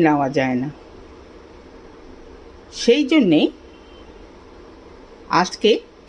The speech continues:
একটা আমের চাটনির রেসিপি নিয়ে চলে আসলাম, যেটাতে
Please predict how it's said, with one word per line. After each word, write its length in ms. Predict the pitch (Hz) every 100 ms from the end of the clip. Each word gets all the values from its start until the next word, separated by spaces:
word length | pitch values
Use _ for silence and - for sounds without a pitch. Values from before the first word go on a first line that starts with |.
| - - - - - - - - - - 160
একটা 180 | 151 160 151 147
আমের 260 | 175 226 - - - - - - 240
চাটনির 440 | 254 - 302 302 190
রেসিপি 400 | 180 185 190 226 - - - - - -
নিয়ে 240 | 180 170 165 160
চলে 200 | 165 139 135
আসলাম, 280 | - 180 302 - - - - - - - - - - - - - - - - - 165 156
যেটাতে 440 | 165 165 170 -